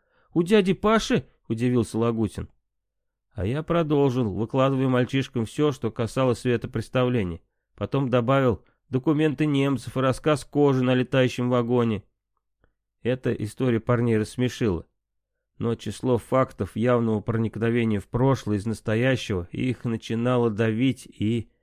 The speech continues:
недоверие исчезало. Фельдман изменился, попросил включить компьютер и ушёл в мир иной минут на сорок.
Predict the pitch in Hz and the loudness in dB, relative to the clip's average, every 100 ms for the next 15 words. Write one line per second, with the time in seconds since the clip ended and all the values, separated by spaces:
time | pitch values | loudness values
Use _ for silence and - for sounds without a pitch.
0 | _ - 110 117 110 101 104 117 - 127 | _ -6 0 2 2 2 0 -4 -4 -4
1 | 120 104 82 - _ _ _ _ _ _ | 0 0 -2 -6 _ _ _ _ _ _
2 | _ - 135 156 170 170 160 135 151 151 | _ -2 0 2 2 0 0 0 0 2
3 | 185 160 - - 113 123 131 - 151 120 | 2 2 -2 -6 -2 0 0 2 2 0
4 | - 135 - 143 - 139 127 165 165 117 | -2 -4 -2 -2 0 -2 0 -2 0 0
5 | 120 - 156 139 - - 135 156 131 131 | -2 2 2 2 -4 -12 -4 2 2 2
6 | 156 151 - - 123 139 - 127 127 143 | 2 2 0 -2 0 0 0 -4 -2 -2
7 | 90 - | -2 -4